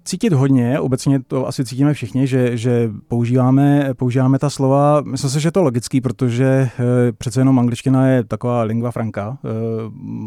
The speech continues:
momentálního světa. Eh, většina těch, eh, trendů a věcí přichází, eh, z anglosaského světa, takže logicky přebíráme i, je to jednoduchý. Je to pro nás jednodušší, než, eh, zkoušet nejdřív vymyslet nějaký jako český termín,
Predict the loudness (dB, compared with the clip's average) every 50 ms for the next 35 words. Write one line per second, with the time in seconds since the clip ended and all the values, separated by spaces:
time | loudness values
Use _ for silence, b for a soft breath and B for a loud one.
0 | -12 -12 -12 -12 -10 -6 -6 -6 -4 -4 -2 0 0 0 0 -2 -2 -4 -6 -4
1 | -2 -2 -2 -2 -2 -2 -4 -4 -4 -4 -6 -6 -6 -8 -8 -6 -4 -4 -4 -2
2 | -4 -6 -6 -4 -2 0 0 2 2 2 0 0 -2 -2 0 0 2 4 4 4
3 | 4 4 2 B B B B B B -12 -8 -8 -8 -4 -2 -2 -2 0 -2 -4
4 | -2 0 0 0 0 2 2 2 2 2 0 -2 -4 -8 -8 -8 -8 -10 -12 -16
5 | -18 -18 -12 -8 -4 -2 -2 -2 -2 -2 -2 -4 -2 -2 -4 -2 -2 -4 -4 -2
6 | -4 -4 -4 -4 -6 -6 -6 -2 0 0 0 0 -2 -4 -12 -18 -16 -8 -4 -4
7 | -2 0 -2 -2 -2 -4 -4 -2 -2 0 2 2 4 4 2 2 -2 -6 _ -4
8 | 0 2 2 2 0 -2 -4 _ -8 -4 0 0 2 2 2 0 0 -2 -4 -8
9 | -14 -14 _ -10 -8 -6 -6 -6 -2 0 0 0 0 0 0 0 2 0 0 -2
10 | 0 2 2 2 2 2 0 0 0 0 2 2 0 -2 -4 -8 -12 -6 -2 -2
11 | -2 0 0 2 2 2 2 0 0 0 2 2 2 2 0 0 -2 0 2 2
12 | 0 0 0 0 0 0 0 -2 -2 -4 -4 -4 -4 -4 -2 0 2 2 2 2
13 | 2